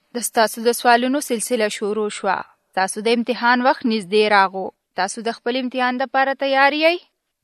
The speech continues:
ټیک شوه. زما ستاسو نه اول سوال دا دی، عیسی ځان سره د مریدانو نه کم درې کسان بوتلل؟ دویم سوال، د عیسی مخ او جامې څنګه شوې؟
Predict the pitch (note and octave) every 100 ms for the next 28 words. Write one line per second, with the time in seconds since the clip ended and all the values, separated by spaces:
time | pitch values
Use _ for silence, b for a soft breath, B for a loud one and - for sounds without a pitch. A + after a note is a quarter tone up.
0 | - A3+ G#3+ - A3+ G#3 F#3+ - _ _
1 | G3+ G#3+ G3 C4 - B3 A#3+ A#3 A3 G3+
2 | G#3+ B3+ A3+ A#3+ G#3+ G#3 G3+ F#3+ F#3+ A#3
3 | E4+ - _ _ _ _ _ _ _ _
4 | _ _ _ _ _ D#4+ - E4+ F4 E4
5 | E4 - E4 D#4 D#4+ D#4 D#4+ C#4 E4 E4+
6 | E4 E4 - G4+ E4 C4 B3 B3 - B3
7 | A3+ G3+ G#3 - A3 F3 - _ _ _
8 | _ _ _ G3 A#3 C#4 C4+ - A#3 G3+
9 | - - _ _ _ _ _ _ _ _
10 | D4 - D4 E4 E4 D#4+ E4+ - - D4+
11 | C4 D4 D4+ F4 E4+ - A4+ G4+ C4 -
12 | A#3+